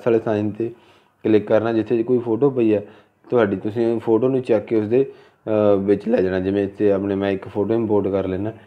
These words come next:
ਇਹ ਫੋਟੋ ਆਪਣੀ ਇੱਥੇ ਆ ਗਈ। ਇਹ ਮੈਂ ਇਸ ਨੂੰ ਫੋਟੋ ਨੂੰ ਵੱਡੀ ਛੋਟੀ ਕਰਕੇ ਕਿਤੇ ਵੀ ਲਾ ਸਕਦਾ।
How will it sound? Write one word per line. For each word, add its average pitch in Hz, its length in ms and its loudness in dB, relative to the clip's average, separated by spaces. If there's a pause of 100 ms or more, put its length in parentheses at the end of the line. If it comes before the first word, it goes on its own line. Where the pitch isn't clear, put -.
(180)
ਇਹ 120 60 -2
ਫੋਟੋ 110 320 4
ਆਪਣੀ 113 420 2
ਇੱਥੇ 104 340 0
ਆ 92 80 4
ਗਈ। 92 140 -4
ਇਹ 104 180 -2
ਮੈਂ 113 240 0
ਇਸ 113 140 -2
ਨੂੰ 135 120 -4
ਫੋਟੋ 120 260 -4
ਨੂੰ 131 160 -2
ਵੱਡੀ 107 260 0
ਛੋਟੀ 117 280 -2
ਕਰਕੇ 107 360 -2
ਕਿਤੇ 123 260 2
ਵੀ 127 100 2
ਲਾ 101 200 4
ਸਕਦਾ। 95 320 -8